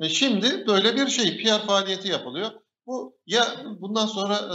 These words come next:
e, şey, e, çok satan bir yazar olmayı hedefliyor diye yorumlayacağız bu işi, tutumunu. Ya da siyasi emeller var diyeceğiz.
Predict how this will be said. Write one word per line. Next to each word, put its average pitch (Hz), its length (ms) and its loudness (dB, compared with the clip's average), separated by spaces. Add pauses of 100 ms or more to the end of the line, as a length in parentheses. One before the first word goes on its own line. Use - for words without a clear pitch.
(120)
e, 165 40 -8
şey, 175 440 -4
e, 151 60 -8
çok 190 200 -6
satan 170 360 -2
bir 165 60 2
yazar 160 280 4
olmayı 127 640 0
hedefliyor 127 540 -6
diye 120 120 -4
yorumlayacağız 117 760 -2 (240)
bu 127 200 2
işi, - 220 -2
tutumunu. 139 560 -2 (200)
Ya 175 180 2
da 214 300 2
siyasi 208 400 0
emeller 139 400 2
var 117 240 -2
diyeceğiz. 117 360 -6